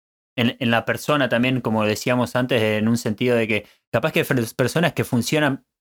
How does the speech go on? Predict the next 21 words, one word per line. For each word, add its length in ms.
mejor 360
en 100
carbohidratos, 560
capaz 260
que 140
no 180
eligen 600
bien 280
lo, 140
el 500
tipo 280
de 120
carbohidratos 680
que 140
consumen, 680
en, 200
en 100
un 80
sentido 400
de 100
que 180